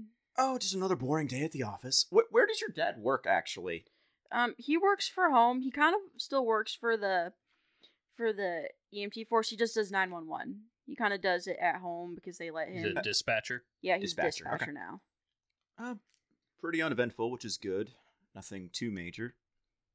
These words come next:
Speaker 1: More, some of those reports at the robberies at the docks that got filed through, but nothing, you know, some injuries got involved with that, but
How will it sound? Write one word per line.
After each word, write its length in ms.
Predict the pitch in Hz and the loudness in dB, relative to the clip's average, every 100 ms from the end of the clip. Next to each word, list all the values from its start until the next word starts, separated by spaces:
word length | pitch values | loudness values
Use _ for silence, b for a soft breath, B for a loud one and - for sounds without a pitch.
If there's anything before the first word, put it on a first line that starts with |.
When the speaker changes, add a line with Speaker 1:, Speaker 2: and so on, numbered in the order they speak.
| _ _ _ _ _ | _ _ _ _ _
Speaker 1:
More, 240 | 107 107 | -8 -6
some 200 | - 127 | -2 0
of 80 | 123 | 2
those 160 | 113 104 | 2 0
reports 400 | 104 - 110 - | -4 0 0 0
at 100 | 98 | -4
the 80 | 98 | 2
robberies 460 | 107 110 101 95 | 6 6 4 -6
at 80 | 92 | -10
the 60 | 85 | -4
docks 400 | 107 107 101 - | 0 0 0 -6
that 60 | |
got 220 | 85 - | -4 -4
filed 300 | - 87 85 | -2 -2 -2
through, 240 | - 90 123 | -6 -4 -2
but 260 | 92 82 | -2 -6
nothing, 460 | 85 87 80 80 82 _ _ _ _ _ _ _ _ | -8 -12 -12 -14 -16 _ _ _ _ _ _ _ _
you 60 | - | -16
know, 160 | 71 76 _ _ - | -16 -16 _ _ -4
some 180 | - | -4
injuries 380 | 80 82 85 80 | -2 -6 -2 0
got 160 | 85 78 | 2 0
involved 400 | 80 76 78 - | 2 2 2 -2
with 100 | 76 | -10
that, 300 | 76 73 - | -2 -2 -4
but 200 | - 69 | -14 -16